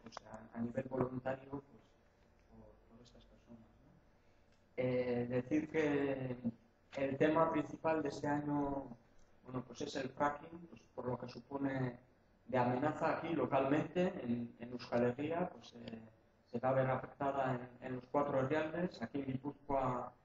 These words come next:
en un cuarenta por ciento, y que, bueno, que es, es una técnica que se ha desarrollado sobre todo en los Estados Unidos, ¿no? Que es desde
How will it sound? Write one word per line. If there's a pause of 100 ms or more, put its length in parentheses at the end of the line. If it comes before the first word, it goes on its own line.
(420)
en
un
cuarenta
por
ciento, (1120)
y
que,
bueno,
que
es,
es
una
técnica
que
se
ha
desarrollado
sobre
todo (520)
en
los
Estados
Unidos,
¿no?
Que
es
desde